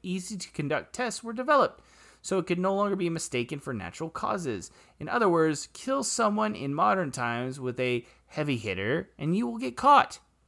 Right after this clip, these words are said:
But back in the day, everyone with power was poisoning everyone with arsenic. And if someone powerful suddenly died of natural causes, arsenic would always get the side eye, even if not responsible.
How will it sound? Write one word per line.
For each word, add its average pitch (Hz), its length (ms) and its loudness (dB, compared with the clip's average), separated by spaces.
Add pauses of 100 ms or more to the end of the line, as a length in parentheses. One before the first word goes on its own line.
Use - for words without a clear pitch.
(240)
But 117 160 4
back 330 200 10
in 359 40 4
the 330 80 6
day, 320 500 12 (260)
everyone 269 680 8 (120)
with 180 240 2 (220)
power 139 580 6
was 156 180 2
poisoning 277 680 -2
everyone 349 440 10
with 254 120 8
arsenic. 214 540 8 (480)
And 175 220 6
if 196 140 4
someone 277 580 4 (100)
powerful 247 600 8
suddenly 220 840 4 (220)
died 139 640 10
of 139 140 2
natural 160 320 2
causes, 190 480 0
arsenic 196 500 2
would 233 120 -4 (220)
always 143 760 6
get 123 320 -2
the 190 80 -6
side 240 500 0
eye, 117 300 4 (380)
even 208 300 0
if 214 140 -2
not 113 280 0
responsible. 160 920 4